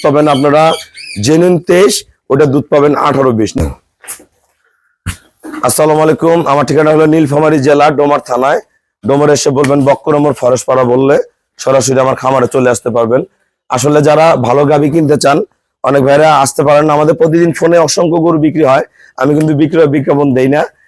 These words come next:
তা সব ভাইরা ফোন দিয়ে বলে, "ভাই, আমরা তো আসার সময় পাই না।" রমজান উপলক্ষে যেগুলা গাভী ভালো, আমি চেষ্টা করব।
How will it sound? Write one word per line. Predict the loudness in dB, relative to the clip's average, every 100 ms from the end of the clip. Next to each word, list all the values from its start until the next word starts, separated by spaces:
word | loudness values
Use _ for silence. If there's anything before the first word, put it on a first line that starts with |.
| _ _ _
তা | -4
সব | 0 0
ভাইরা | 2 2
ফোন | 0 -2 0
দিয়ে | 0
বলে, | 0
"ভাই, | 0 0
আমরা | 0
তো | 0
আসার | 0 -2
সময় | -2 0
পাই | 0
না।" | 0 0
রমজান | 0 0 0 0
উপলক্ষে | -2 -4 -4 -6
যেগুলা | -4 -2 -2
গাভী | 0 -2
ভালো, | -4 -2 -2 -2 -6 -12 -12 -8
আমি | -6
চেষ্টা | -2 -2 0 0
করব। | 0 0 0